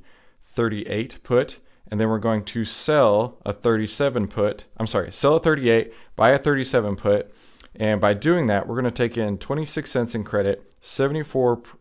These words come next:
uh, m-, max risk on the trade, and a probability profit of seventy-two percent. That took us one minute and two seconds to do. Now, all you gotta do is click review and send, and boom, send order, it's on its way.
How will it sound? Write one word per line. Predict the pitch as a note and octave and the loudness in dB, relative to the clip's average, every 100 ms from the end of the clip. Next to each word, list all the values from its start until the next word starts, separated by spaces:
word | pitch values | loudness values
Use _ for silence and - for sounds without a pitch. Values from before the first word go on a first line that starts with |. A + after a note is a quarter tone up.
| - | -6
uh, | A2 G2+ F#2+ F#2 F#2 - _ _ _ | -2 0 -2 -4 -10 -20 _ _ _
m-, | A2+ G#2+ - - | -6 -6 -8 -8
max | A2 A#2+ A#2 - | -2 0 -2 -2
risk | A#2 - | -4 -4
on | G#2 | -6
the | F#2+ | -6
trade, | - F#2+ F#2 F#2 - - - - | -4 -4 -4 -8 -14 -20 -20 -18
and | - G#2+ G#2 G2+ G2+ | -4 0 2 2 -2
a | G#2 | -4
probability | - B2+ B2 B2+ A2+ | 0 0 2 2 2
profit | - G#2+ - - | 2 2 2 -4
of | G2 | -6
seventy-two | - A#2+ A2+ A2+ - G#2+ G2+ | 0 2 2 0 -4 -6 -6
percent. | - G2 - F#2 - - _ - _ - | -6 -8 -6 -8 -10 -18 _ -20 _ -10
That | G#2 | -6
took | - B2+ | -2 0
us | A#2 - | 0 0
one | G#2+ C#3 | 0 2
minute | C3+ A#2+ - | 4 2 0
and | G2+ | -4
two | - - C#3 | -6 -4 -4
seconds | - A2 - F2 | 0 0 -2 -10
to | - G2 | -8 -6
do. | F#2 - - - - - - | -6 -10 -14 -20 -20 -20 -10
Now, | G2 G2 G2+ G2 - | -2 0 2 0 -2
all | G2+ | 0
you | G#2+ | 2
gotta | A#2+ A2+ | 4 2
do | A2 D3+ C#3 C3+ C3+ - - | 0 0 0 -2 -6 -20 -20
is | - - | -16 -4
click | A#2+ A#2 - | 0 0 0
review | G#2 A2 C3+ | -4 -2 0
and | C3+ | -2
send, | C3 C3+ C#3 D3 C3+ | -2 0 0 -2 -6
and | - G#2+ | -6 0
boom, | C3+ A#2 F2+ | 0 0 -2
send | - A#2 A2 | -2 -2 0
order, | G#2+ F#2+ | -2 -2
it's | F2+ G2+ | -4 -4
on | F#2+ | -4
its | F2+ | -4
way. | G2+ E2 | -2 -2